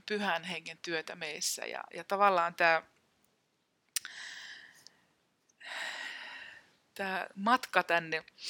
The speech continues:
pääsiäiseenkin, tämä, se, että me päästäisiin syvemmälle Kristukseen,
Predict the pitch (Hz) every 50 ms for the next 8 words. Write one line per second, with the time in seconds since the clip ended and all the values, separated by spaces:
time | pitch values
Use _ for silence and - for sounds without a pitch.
0 | - - - - - - - - - _ _ _ _ _ _ _ - - _ 220
1 | 220 220 214 202 - - 175 165 151 156 170 170 170 156 156 156 - 165 - 170
2 | 165 165 165 - - - - 196 190 190 180 180 175 - 185 180 185 - 185 -
3 | - - 226 220 196 208 196 175 165 160 151 151 156 - - 190 190 190 - -
4 | 175 - - - 160 139 143 143 -